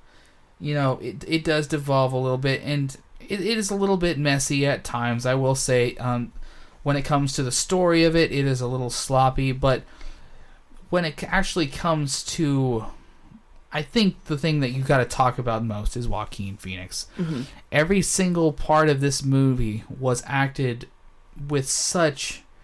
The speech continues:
Speaker 1: intensity.
Speaker 2: Mm-hmm.
Speaker 1: Every single part of everything he did throughout the film was fully charged with menace. It was fully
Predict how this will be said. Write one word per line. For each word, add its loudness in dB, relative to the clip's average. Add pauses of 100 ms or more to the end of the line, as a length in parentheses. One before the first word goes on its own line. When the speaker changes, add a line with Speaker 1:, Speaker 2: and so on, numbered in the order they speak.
(600)
Speaker 1:
intensity. -2 (140)
Speaker 2:
Mm-hmm. 0
Speaker 1:
Every -2
single -2
part 0
of -6
everything -2
he -6
did -4
throughout -6
the -10
film 0 (600)
was 0
fully -2
charged 0
with -4 (540)
menace. 0 (560)
It 0
was -2
fully 0